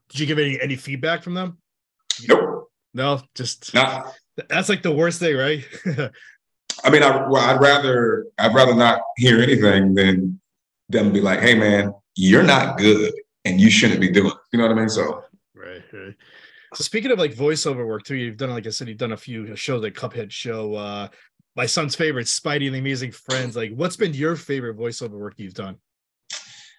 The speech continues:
Speaker 2: My favorite. Um, I mean, I love doing Cuphead 'cause I get to be, like, the main character. Um,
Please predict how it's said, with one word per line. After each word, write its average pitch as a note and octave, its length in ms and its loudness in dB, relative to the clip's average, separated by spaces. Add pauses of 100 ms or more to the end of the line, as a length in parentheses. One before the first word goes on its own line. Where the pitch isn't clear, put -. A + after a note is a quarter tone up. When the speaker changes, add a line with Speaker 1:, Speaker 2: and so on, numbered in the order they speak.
(540)
Speaker 2:
My - 60 -20
favorite. - 600 -20 (640)
Um, G#2+ 800 -6 (500)
I - 20 4
mean, G#2 400 4
I G2+ 60 0
love A#2+ 280 6
doing G#2+ 300 -2
Cuphead F2+ 360 -2
'cause - 520 -6 (140)
I G2+ 60 -2
get F#2+ 180 -2
to F2+ 60 -6
be, F#2 140 0
like, E2 180 0
the - 280 -10
main E2+ 160 -6
character. F#2 640 2 (500)
Um, G2 720 -4